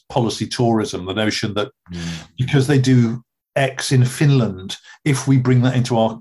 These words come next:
Speaker 1: country, it will work. So, you know, just to take a, a specific, um,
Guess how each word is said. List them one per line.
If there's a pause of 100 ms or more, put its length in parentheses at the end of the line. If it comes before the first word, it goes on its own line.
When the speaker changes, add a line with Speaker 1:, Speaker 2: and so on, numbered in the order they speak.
Speaker 1:
country,
it
will
work.
So, (1300)
you
know,
just
to
take
a,
a
specific,
um,